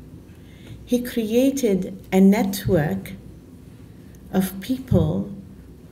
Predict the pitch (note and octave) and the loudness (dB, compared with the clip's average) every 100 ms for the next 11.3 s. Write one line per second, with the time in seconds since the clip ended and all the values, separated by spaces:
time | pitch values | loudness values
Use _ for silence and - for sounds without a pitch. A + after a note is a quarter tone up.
0 | - G#3 G#3 G3 F#3+ F#3+ F#3+ G3 - - | -6 0 4 6 4 4 2 2 2 0
1 | G3 F#3+ - A#3+ C4+ - - - - - | 0 0 -2 0 0 -4 -12 -18 -20 -20
2 | - - F3+ E3 F3 F3 F3+ G3 B3 C#4 | -14 0 0 4 2 2 2 0 0 -2
3 | C#4 - - - - - - - - - | -6 -12 -20 -20 -20 -20 -20 -20 -20 -4
4 | F3+ E3 F3 E3 D#3+ D#3+ - D3+ D3 D#3+ | 4 4 6 4 2 -2 0 0 2 2
5 | F#3+ - - - - - - - C#4 D4+ | 0 -8 -16 -18 -20 -20 -6 0 2 2
6 | C#4+ C#4 C#4 C4+ C#4+ D#4 D4 A#3+ G3 F3 | 2 2 0 0 -2 0 0 0 0 0
7 | D3+ D3 - G3 G3 G3 - A3+ A3 G#3 | 0 -2 -4 -4 0 0 -2 -4 -2 0
8 | G#3+ F3 C3 - - - - - - - | 2 2 2 -2 -8 -14 -20 -20 -20 -20
9 | - - - G3 B3+ B3+ A#3+ A3 A3+ A3+ | -20 -12 -2 2 2 2 0 0 -4 -4
10 | G#3 F#3+ - G3 G3 F#3+ F#3+ F#3+ F3+ D#3+ | -6 -4 0 0 -2 -6 0 2 2 -2
11 | - - | -6 -10